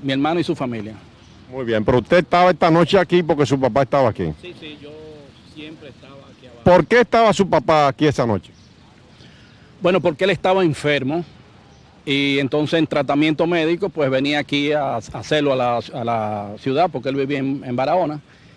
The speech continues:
Speaker 1: Y esa noche, pues como todas las noches, nos sentábamos a cenar en una de las mesas del restaurante y ahí fue que esa noche nos encontramos con ese, con ese caso.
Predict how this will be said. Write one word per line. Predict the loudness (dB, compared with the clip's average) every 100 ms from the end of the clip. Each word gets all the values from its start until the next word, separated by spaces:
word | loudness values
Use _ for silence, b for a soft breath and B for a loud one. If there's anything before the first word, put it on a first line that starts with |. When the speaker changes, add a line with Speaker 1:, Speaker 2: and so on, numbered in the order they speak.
| b b b b b b _ -2
Speaker 1:
Y | 0
esa | 0 0
noche, | 0 0 0 -4
pues | -2 -4 -2
como | -2 -2
todas | -2 0
las | 0
noches, | 0 -2 -2 -2
nos | -2
sentábamos | -2 0 2 2 0 -4 -4 -6 -6 -8 -8 -10 -8
a | -6
cenar | -2 -2 -2 -2
en | -4
una | -2 -2
de | -2
las | 0
mesas | 0 0 -2 -6 -8 -6
del | -4
restaurante | -2 -2 0 0 -2 -2 -4
y |
ahí | -4 -4
fue | -4 -6 -4
que | -6 -6 -8 -10
esa | -10 -4
noche | -4 -4 -4
nos | -6
encontramos | -6 -6 -4 -4 -6
con | -8
ese, | -6 -6 -6 -6
con | -8
ese | -8 -8
caso. | -10 -16